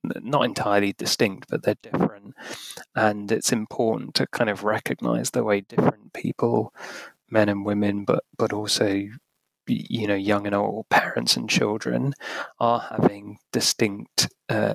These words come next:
experiences. And I think having a, a mixed gender team was useful, actually, to kind of appreciate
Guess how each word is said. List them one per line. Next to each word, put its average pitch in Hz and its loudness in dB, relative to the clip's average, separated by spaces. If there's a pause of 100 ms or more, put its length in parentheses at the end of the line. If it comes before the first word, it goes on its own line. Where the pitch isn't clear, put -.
experiences. 107 0
And 113 0
I 107 2
think 107 -2 (400)
having 107 2
a, 98 0
a 107 0
mixed 110 0
gender 101 2
team 101 0
was 98 0
useful, 110 2
actually, - 0
to - 4
kind - 0
of 104 0
appreciate 110 0